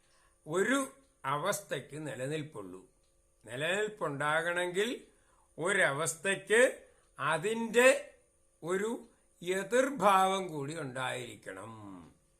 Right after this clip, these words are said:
എന്നാണ് നമ്മൾ ചിന്തിച്ച് ചിന്തിച്ച് വന്നപ്പോൾ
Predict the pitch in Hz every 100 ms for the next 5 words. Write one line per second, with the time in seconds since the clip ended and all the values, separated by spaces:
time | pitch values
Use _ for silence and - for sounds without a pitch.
0 | _ _ - 113 120 131 127 92 135 -
1 | _ _ _ _ _ 127 127 131 180 -
2 | _ _ _ _ _ _ _ _ _ _
3 | _ _ _ _ _ - 185 190 208 220
4 | 233 240 233 202 202 185 190 185 170 156
5 | 151 151 156 165 175